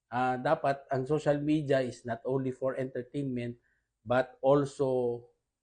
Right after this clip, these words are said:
for educational purposes. At tayo po ay matututo. So, sa ganong paraan, di ba, mas panatag. Yun nga yung tagline natin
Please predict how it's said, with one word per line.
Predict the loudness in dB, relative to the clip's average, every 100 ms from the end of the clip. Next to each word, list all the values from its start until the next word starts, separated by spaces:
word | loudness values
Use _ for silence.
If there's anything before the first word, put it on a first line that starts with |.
| _ _
for | 4 6 6
educational | 0 -2 -2 -2 -2 -4 -2 -2 -4 _ _ _
purposes. | 0 0 0 -4 -2 -4 -4
At | -10 -4
tayo | 0 2 0
po | -2 -2
ay | 0 0 -4 _ _ -4
matututo. | -2 -2 -4 -6 -6 -6 -8 -6
So, | -4 0 0 -2
sa | 4
ganong | 4 4 0 2
paraan, | 2 4 2 0 -2 -12 _ _ _ _ -10
di | -2
ba, | 2 2 0 -8 -10
mas | -6 -6 -2
panatag. | 0 2 2 0 2 2 2 -6 -10
Yun | -4 -2 -2
nga | -2
yung | -2 -2 0
tagline | 2 4 2 0
natin | -4 -6 -8